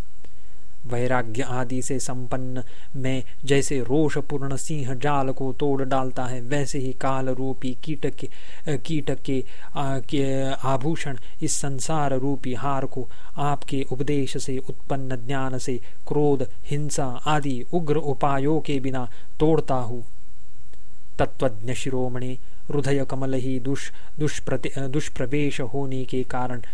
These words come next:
अरण्य है। उसमें शीत और आवरण का हेतु होने के कारण कुहरे के तुल्य और उसमें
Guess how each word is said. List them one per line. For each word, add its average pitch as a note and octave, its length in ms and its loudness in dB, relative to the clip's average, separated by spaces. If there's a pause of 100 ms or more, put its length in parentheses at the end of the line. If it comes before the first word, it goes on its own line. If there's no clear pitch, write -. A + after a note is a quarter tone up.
(100)
अरण्य B2+ 440 0
है। A2+ 200 0 (840)
उसमें C#3 320 0 (180)
शीत - 500 0
और - 120 0
आवरण C#3+ 460 0
का B2+ 200 0
हेतु B2+ 360 0
होने B2+ 380 0
के B2+ 180 0
कारण B2 380 0 (380)
कुहरे D3+ 420 2
के B2+ 280 0
तुल्य C#3+ 300 2 (300)
और C#3 120 0
उसमें C3+ 420 0